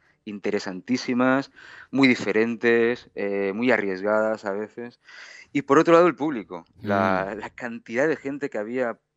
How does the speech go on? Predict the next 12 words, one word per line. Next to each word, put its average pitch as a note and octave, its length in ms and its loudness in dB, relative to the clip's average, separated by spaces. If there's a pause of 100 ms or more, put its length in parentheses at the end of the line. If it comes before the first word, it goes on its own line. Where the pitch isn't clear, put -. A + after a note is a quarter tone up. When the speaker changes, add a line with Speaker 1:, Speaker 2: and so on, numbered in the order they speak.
(120)
Speaker 1:
por A2+ 160 -4
allí, C3+ 540 -6
curioseando, A#2 920 -4
preguntando, A2 1000 -2
comprando A2 640 -2
libros, A2+ 640 0 (440)
esa D#3 180 2
efervescencia, C#3 920 2
digamos, A#2+ 320 -4
que - 100 -12
me, G2 240 -6
me, F#2 120 -12